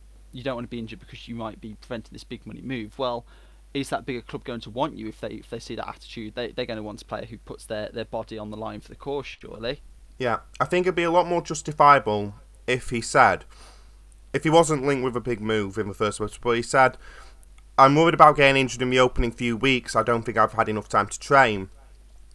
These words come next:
Speaker 2: and therefore I want to train longer. I think we should push the de-, the start date back," whatever. But it's the fact that he says, "I'm worried of playing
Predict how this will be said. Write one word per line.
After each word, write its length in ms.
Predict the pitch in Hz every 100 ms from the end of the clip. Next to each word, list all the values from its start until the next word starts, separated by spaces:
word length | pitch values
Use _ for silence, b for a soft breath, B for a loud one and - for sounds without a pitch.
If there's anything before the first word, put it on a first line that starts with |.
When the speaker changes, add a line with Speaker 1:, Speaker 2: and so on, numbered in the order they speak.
| -
Speaker 2:
and 140 | 120
therefore 300 | 123 117 127 117
I 40 |
want 200 | 117 113
to 80 | -
train 520 | - 127 117 113 104 -
longer. 640 | 120 123 120 107 101 110 107
I 140 | 107
think 160 | 107 101
we 60 |
should 120 | -
push 200 | - 107
the 60 | 101
de-, 200 | 113 107 -
the 220 | 107 104
start 340 | 101 - 120 101
date 180 | 98
back," 220 | 98 98 -
whatever. 400 | 101 104 95 92 B B B B 131
But 220 | 143 143 143
it's 140 | 147
the 100 | 160
fact 200 | 165 170
that 80 | 147
he 40 |
says, 320 | 147 147 139 - b b b - -
"I'm 160 | 147
worried 260 | 151 160 190
of 140 | 165
playing 440 | - 165 147 139